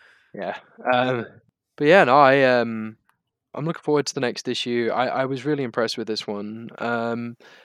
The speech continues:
we only get, like, a glimpse of Gwen at the start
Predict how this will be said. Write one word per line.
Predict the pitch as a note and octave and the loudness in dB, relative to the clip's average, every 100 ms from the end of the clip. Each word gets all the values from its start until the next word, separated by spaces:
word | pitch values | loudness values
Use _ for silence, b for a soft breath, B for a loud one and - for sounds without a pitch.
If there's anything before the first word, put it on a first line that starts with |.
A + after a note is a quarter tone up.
| B B | B B
we | C3+ D3 | -2 0
only | D3+ C#3+ | 2 2
get, | C#3 B2 | 2 2
like, | A#2+ A#2+ | 0 -4
a | A2+ | -8
glimpse | - A2 G#2+ - - - - - _ _ _ _ | -4 -4 -2 0 2 0 -6 -18 _ _ _ _
of | A#2 G#2+ G#2+ G#2 - - _ _ - | 0 2 0 -2 -12 -20 _ _ -2
Gwen | B2+ A#2+ B2+ | -2 0 -6
at | - A2 | -10 -6
the | A2 | -6
start | - B2+ A#2+ G2 | 0 2 4 2